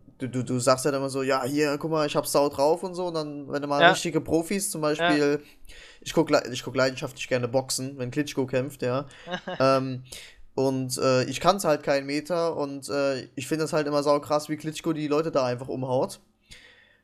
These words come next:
Speaker 1: Und
Speaker 2: <laughs>
Speaker 1: es, es ist, es interessiert mich einfach auch beim Gaming unheimlich, weißt du? Ich, wenn ich jetzt sag, in irgendeinem Multiplayer-Spiel, wo du sagst, „Ja, da bin ich schon nicht schlecht“ oder sowas und hast halt auch Ahnung von der Materie.
Speaker 2: Ja.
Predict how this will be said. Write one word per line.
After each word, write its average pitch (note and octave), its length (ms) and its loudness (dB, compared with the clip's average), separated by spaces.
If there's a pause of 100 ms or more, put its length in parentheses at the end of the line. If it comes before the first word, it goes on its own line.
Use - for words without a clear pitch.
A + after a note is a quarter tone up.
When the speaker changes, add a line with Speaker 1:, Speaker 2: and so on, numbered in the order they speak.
(140)
Speaker 1:
Und C3+ 480 2
Speaker 2:
<laughs> - 960 -12
Speaker 1:
es, C#3+ 180 2
es D3 340 2
ist, D#3 160 0
es - 200 -2
interessiert D#3+ 460 0
mich F3 140 -4
einfach D#3+ 200 0
auch D3+ 120 -2
beim C#3 180 0
Gaming A3 360 0
unheimlich, A#2 560 -2
weißt C3 220 0
du? D#3+ 40 2
Ich, D3+ 100 -4
wenn D3 120 2
ich C#3+ 80 -6
jetzt - 240 -2
sag, D3+ 220 2
in D3+ 140 -4
irgendeinem D3+ 280 -2
Multiplayer-Spiel, E3+ 1000 -2
wo C#3+ 160 0
du D3 80 2
sagst, D3 300 0
„Ja, D3 160 4
da D3 80 2
bin C#3+ 140 -4
ich C#3+ 100 -6
schon D3 180 0
nicht C#3 180 -4
schlecht“ F3 340 2
oder F#3+ 200 -2
sowas G3 300 -2
und D3 180 -6
hast D3 180 -2
halt D3 160 4
auch C3+ 160 2
Ahnung F3 360 0
von F#3 160 -2
der F3 120 -4
Materie. F#3 640 -2 (800)
Speaker 2:
Ja. F3 240 4